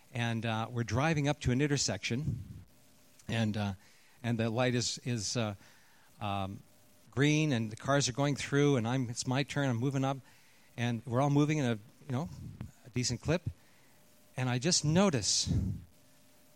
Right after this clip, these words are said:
don't ask me why I noticed this. It is absolutely bizarre. I notice out of the corner of my eye a semi driving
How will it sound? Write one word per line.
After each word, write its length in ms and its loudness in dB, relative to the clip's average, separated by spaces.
don't 160 2
ask 220 0
me 100 0
why 300 -4
I 80 -2
noticed 400 -2
this. 280 -10
It 60 -10
is 140 -4
absolutely 400 -6
bizarre. 540 -8
I 100 0
notice 680 0
out 80 -6
of 80 -2
the 80 -4
corner 260 -4
of 80 -2
my 140 -2
eye 320 -10
a 40 -6
semi 520 -2
driving 640 0